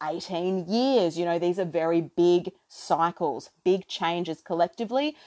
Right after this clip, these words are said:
um, but then on the micro, just as important, darlings, okay? Anyway, this week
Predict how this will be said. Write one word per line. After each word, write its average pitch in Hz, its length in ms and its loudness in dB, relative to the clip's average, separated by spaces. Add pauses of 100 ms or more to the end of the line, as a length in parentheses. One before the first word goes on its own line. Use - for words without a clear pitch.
(180)
um, 165 200 -2
but 165 200 -8
then 185 120 4
on 190 140 -2
the 185 80 -2
micro, 160 500 2
just - 400 -2
as 160 140 -6
important, 139 500 -8
darlings, 127 420 -4
okay? 156 380 -4 (380)
Anyway, 190 440 4 (540)
this 277 320 0
week 202 380 4